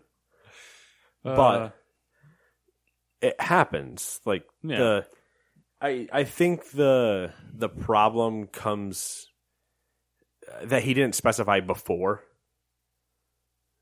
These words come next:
Speaker 1: that it was just them. I think that's where he kind of, uh, somewhat screwed himself. But it's the same thing where it's like, that's gonna happen.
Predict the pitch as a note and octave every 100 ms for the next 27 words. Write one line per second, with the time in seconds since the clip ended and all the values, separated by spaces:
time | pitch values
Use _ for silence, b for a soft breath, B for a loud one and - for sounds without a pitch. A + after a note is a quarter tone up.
0 | - A2+ A2 G#2 A#2+ G#2+ A2+ A2+ A#2+ A#2
1 | _ _ _ _ _ _ - A#2 F#2+ G2
2 | - G#2 F#2+ G#2 F#2+ E2+ - _ _ _
3 | _ _ _ _ _ _ _ _ _ _
4 | _ _ - - - D2+ C#2+ - - A#2
5 | A2 - - A2 A2 A2+ B2 A#2+ - b
6 | b b b - C3 C#3+ D3+ D#3 C3+ C#3+
7 | A#2 G2+ G2 - G2+ A#2 A#2+ - - _
8 | _ - A#2+ G2 D#2+ - A#2+ A2 - F2
9 | E2